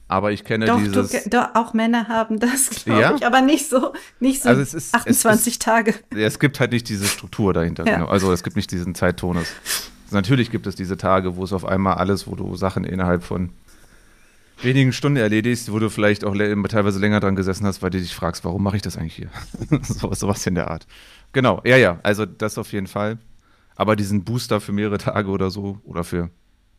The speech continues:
Speaker 1: ganzen Tag oder sowas ist schon, ja, das ist schon eine spezielle Sache. Nee, das kenn ich nicht, natürlich nicht.
Speaker 2: Das ist richtig gut. Also früher ist mir das nicht so aufgefallen, ne?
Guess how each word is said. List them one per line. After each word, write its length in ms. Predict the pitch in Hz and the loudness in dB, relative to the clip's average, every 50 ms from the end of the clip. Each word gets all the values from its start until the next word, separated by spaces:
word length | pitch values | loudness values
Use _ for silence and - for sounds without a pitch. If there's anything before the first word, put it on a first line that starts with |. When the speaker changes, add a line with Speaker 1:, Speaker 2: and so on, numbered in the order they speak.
| _ _ - | _ _ -8
Speaker 1:
ganzen 360 | - 117 101 120 120 - 117 | -2 0 0 0 0 -2 -6
Tag 280 | - 117 104 101 104 - - _ _ _ _ _ _ - | -4 0 0 0 0 -2 -6 _ _ _ _ _ _ -8
oder 140 | - 92 | -6 -6
sowas 280 | 87 95 92 92 85 - | -4 -4 -4 -4 -4 -6
ist 220 | 90 87 - - | -10 -12 -8 -2
schon, 380 | - 120 98 95 90 90 85 87 - _ _ _ _ _ _ _ _ _ _ _ _ - | 2 2 4 4 2 0 -2 -6 -10 _ _ _ _ _ _ _ _ _ _ _ _ -4
ja, 140 | 277 339 | -2 -2
das 140 | 302 277 - | 0 -2 -2
ist 60 | - | -2
schon 160 | - - 143 117 | -2 0 0 0
eine 60 | 101 | 0
spezielle 480 | - - - - - - 95 - - | -2 -4 -8 -6 -4 -4 -4 -4 -6
Sache. 240 | - - - - - - _ _ _ _ - | -8 -10 -14 -16 -18 -20 _ _ _ _ -2
Nee, 160 | - 85 73 - - - _ _ | 0 0 0 -2 -6 -14 _ _
das 140 | - - _ | -20 -18 _
kenn 160 | - - 90 - | -4 -2 -2 -2
ich 100 | - - | -2 -4
nicht, 240 | - - - - _ - | -6 -8 -10 -12 _ -12
natürlich 320 | - - - - - - | -10 -10 -10 -8 -6 -4
nicht. 100 | - - | -4 -2
Speaker 2:
Das 80 | - - | 0 0
ist 240 | 208 - - - - - | 2 2 0 0 0 0
richtig 480 | 220 240 240 - - - 233 - - | 0 0 0 -2 -6 -8 -8 -8 -8
gut. 320 | - 226 233 233 208 - - | -6 -4 -2 -2 -2 0 0
Also 160 | 208 196 214 | 0 0 0
früher 320 | 208 - 269 269 294 294 269 | -2 -2 -2 0 0 0 0
ist 140 | 262 - | 0 0
mir 100 | 240 233 220 | 0 2 2
das 200 | 220 220 - 233 | 2 0 0 0
nicht 160 | 254 254 - | 0 0 0
so 80 | - 277 | -2 0
aufgefallen, 760 | - - 285 285 - - 208 208 - - 185 180 180 180 180 | 2 2 0 0 0 -2 -4 -2 -2 -2 -2 0 -2 -2 -2
ne? 240 | 185 202 247 330 | -2 -2 -2 -2